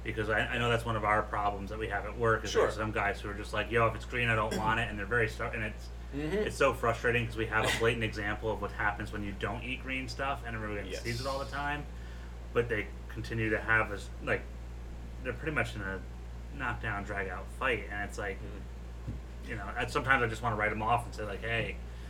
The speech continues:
Speaker 1: good luck. We'll, we'll see you in a little bit," but that's not the answer either.
Speaker 2: No, it, it's not. I mean, and, and nothing's, you know, it hasn't come down to that, but, I mean, some people are just,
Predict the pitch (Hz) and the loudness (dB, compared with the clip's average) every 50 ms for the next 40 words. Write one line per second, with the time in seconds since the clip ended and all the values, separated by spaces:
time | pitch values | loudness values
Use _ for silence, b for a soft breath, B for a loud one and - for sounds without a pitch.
0 | B B B B - - 120 123 123 127 123 117 - - - - - - - - | B B B B -4 2 4 6 8 10 8 8 8 2 -4 -8 -10 -10 -10 -10
1 | - - - 120 117 117 117 - 120 110 - - 127 123 123 120 117 113 110 107 | -10 -10 -4 0 0 0 0 0 -2 -2 -2 0 0 2 4 4 4 4 2 0
2 | 107 98 107 127 120 117 - - 110 101 98 - - - 120 110 104 104 - - | 0 0 2 2 2 2 0 -2 -2 -2 -2 -4 -2 -2 0 0 0 -2 -4 -6
3 | - - - 110 110 107 113 113 110 - - 107 113 110 98 90 85 85 - - | -10 -10 -8 -6 -2 2 2 2 2 0 2 2 2 2 2 0 -6 -8 -8 -6
4 | - 131 123 110 98 104 123 143 160 160 170 - - 131 110 107 110 123 131 147 | -2 0 2 4 4 4 4 4 2 0 0 2 2 4 4 4 4 2 2 2
5 | 156 160 156 156 143 143 151 160 160 160 151 131 120 117 - - 139 120 107 113 | 2 0 -2 -2 -2 4 8 8 8 8 6 2 0 -2 -2 0 0 0 2 2
6 | 127 127 143 131 120 113 - 123 117 110 113 117 120 110 101 101 101 - 107 - | 2 2 2 2 0 0 0 -2 0 2 2 2 2 2 2 0 0 2 0 0
7 | 107 107 110 113 - - 143 143 - - 156 151 156 156 156 156 151 B B B | 0 -2 -2 -2 0 0 0 0 0 0 0 4 8 10 10 10 10 B B B
8 | B B B B B B - 110 107 110 120 120 117 - - | B B B B B B 2 2 2 4 4 2 4 2 0